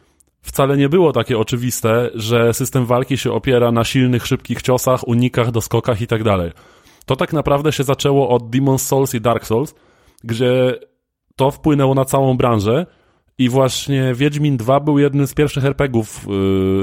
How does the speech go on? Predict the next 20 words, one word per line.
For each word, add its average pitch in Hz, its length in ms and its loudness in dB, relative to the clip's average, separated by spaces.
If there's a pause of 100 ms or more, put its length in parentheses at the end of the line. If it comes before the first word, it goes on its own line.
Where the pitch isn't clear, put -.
(500)
w - 80 -20
które 117 260 2
ja 123 120 4
przynajmniej 104 480 0
grałem, 107 320 2
w 135 40 -6
którym 127 260 0
była 127 180 2
właśnie 127 340 -2
tak 131 280 -2 (380)
zręcznościowa, 131 1040 0
a 135 80 0
jednocześnie 131 1000 0
wymagająca 131 920 0
skupienia 135 600 0
i 131 200 -2
taktyki 131 480 -4
walka. 110 380 -2 (600)
Więc 120 260 0
jakby 131 640 0